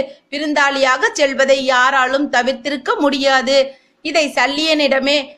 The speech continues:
"பதினேழாவது நாளில் சல்லியா, என்னிடம் நாகாஸ்திரம் போன்ற மகா கோரமான பல முறை பயன்படுத்தப்படும் அஸ்திரங்கள் நிறையவே உள்ளது. அதனை அர்ஜுனன் போன்ற திவ்யாஸ்திரங்கள் தெரிந்த மகா வில்லாளி மேல்தான் பிரயோகிப்பேன்.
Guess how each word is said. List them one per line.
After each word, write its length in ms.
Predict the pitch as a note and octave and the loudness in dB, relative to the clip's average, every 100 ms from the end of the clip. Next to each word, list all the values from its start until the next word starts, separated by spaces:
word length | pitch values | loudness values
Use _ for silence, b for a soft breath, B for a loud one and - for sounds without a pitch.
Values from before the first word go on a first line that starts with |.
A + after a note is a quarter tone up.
| _ | _
"பதினேழாவது 800 | C4 C4+ D4 D4 C#4 C4+ C4+ D#4+ | -2 0 0 2 4 2 2 0
நாளில் 440 | F#4 D4 C#4 C#4 B3+ | 0 0 2 -2 -2
சல்லியா, 500 | B3+ C4+ C#4 C4+ B3 C4 C#4 B B | -2 -2 -2 0 2 0 -4 B B
என்னிடம் 500 | D4 D#4 D4+ D4 E4 | -2 2 2 2 0
நாகாஸ்திரம் 720 | C#4 B3+ C#4 C#4+ D4+ D4 E4+ A#4 | 2 2 4 0 2 0 0 2
போன்ற 380 | D4 C4+ C4+ | 0 2 0
மகா 320 | B3 B3 B3 C#4 | 2 0 2 0
கோரமான 800 | A#3+ B3 C4 C4 B3+ C4 D#4+ E4 B B _ | 2 2 2 2 2 2 0 -2 B B _
பல 260 | D#4 E4+ | 0 2
முறை 300 | C#4 C4+ D#4 | 0 0 0
பயன்படுத்தப்படும் 960 | C#4 C4+ C#4 C4+ C4 - C4+ C4+ C4+ - | 2 0 0 0 0 -2 -2 -2 -2 -2
அஸ்திரங்கள் 680 | B3 A#3+ - C#4 C4 C#4+ D#4 | -2 -2 -2 -2 0 0 0
நிறையவே 500 | C4 B3+ C4 B3 C#4+ | 0 0 0 2 2
உள்ளது. 560 | F#4 C4+ B3+ B3 A#3+ C4 - B B B | 2 -2 -2 0 2 2 0 B B B
அதனை 340 | - D#4+ D#4 D#4 | -2 0 0 -2
அர்ஜுனன் 480 | A#3 B3+ C4 F4+ G4+ | -2 -2 -2 -2 -2
போன்ற 400 | D#4 C#4 C#4 D4+ | 2 0 2 0
திவ்யாஸ்திரங்கள் 1000 | A#3 A3 C4+ C#4+ D#4+ D#4+ C#4+ C#4+ C#4+ C4+ | 0 -6 -4 0 0 0 0 0 2 0
தெரிந்த 420 | C4+ C4 C#4 C4+ | 0 -2 0 -2
மகா 380 | C4+ A#3 A#3 B3+ D#4+ - | 0 0 0 2 0 0
வில்லாளி 480 | C4 C#4 C#4+ C#4+ C#4 | -4 0 0 0 -2
மேல்தான் 480 | B3+ B3 A3+ C4+ F#4+ | -2 -2 0 -2 -2
பிரயோகிப்பேன். 800 | C4+ B3 C4+ C4+ C#4 - C4+ C4+ | -4 2 2 2 -2 0 2 2